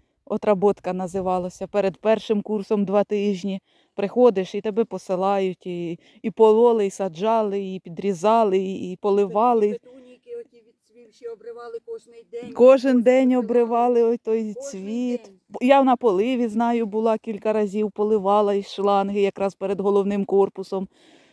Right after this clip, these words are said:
Speaker 1: е, оцю всю алейку. Мені сказали, поливай так, щоб стояли калюжі. І газони, і, е, квіти. Ну, от, найкрасивішого місця в Україні і по інтернету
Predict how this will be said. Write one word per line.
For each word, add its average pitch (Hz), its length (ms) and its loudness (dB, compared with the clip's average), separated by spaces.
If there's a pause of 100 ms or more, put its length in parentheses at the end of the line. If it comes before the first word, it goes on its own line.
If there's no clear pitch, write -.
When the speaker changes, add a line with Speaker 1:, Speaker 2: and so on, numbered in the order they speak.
(160)
Speaker 1:
е, 185 120 -10 (160)
оцю 196 340 -2
всю 208 260 2
алейку. 190 600 4 (160)
Мені 185 440 -6
сказали, 196 420 2
поливай 202 380 4
так, 214 280 -4
щоб - 180 -6
стояли 170 500 -6
калюжі. 160 580 -10 (340)
І 190 80 -8
газони, 190 680 4
і, 165 280 -6
е, 160 260 -8 (800)
квіти. 214 420 -2 (2250)
Ну, 190 300 -4
от, 175 240 -2 (360)
найкрасивішого 269 1040 0
місця 247 440 0
в 220 60 -6
Україні 220 580 -4
і 185 80 -10
по 180 140 -8
інтернету 185 800 -6